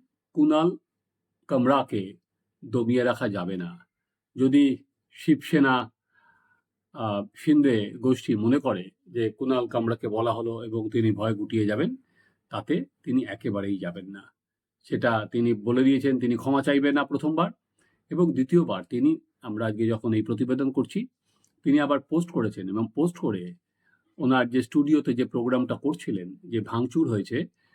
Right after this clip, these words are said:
সেখানে, আহ, দাঁড়িয়ে উনি আবার একটা ভিডিও পোস্ট করেছেন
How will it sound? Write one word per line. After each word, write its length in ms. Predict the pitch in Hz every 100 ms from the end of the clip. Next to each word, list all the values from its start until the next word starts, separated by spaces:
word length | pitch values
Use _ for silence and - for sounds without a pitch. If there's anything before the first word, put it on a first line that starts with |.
| _ -
সেখানে, 540 | 135 120 127 120 120 - _
আহ, 500 | - 110 101 101 101
দাঁড়িয়ে 520 | 101 110 107 117 180 - _ _ _ -
উনি 160 | 117
আবার 260 | 123 101 156
একটা 240 | 147 156
ভিডিও 340 | 113 117 120 131
পোস্ট 240 | 123 117
করেছেন 480 | - 104 113 156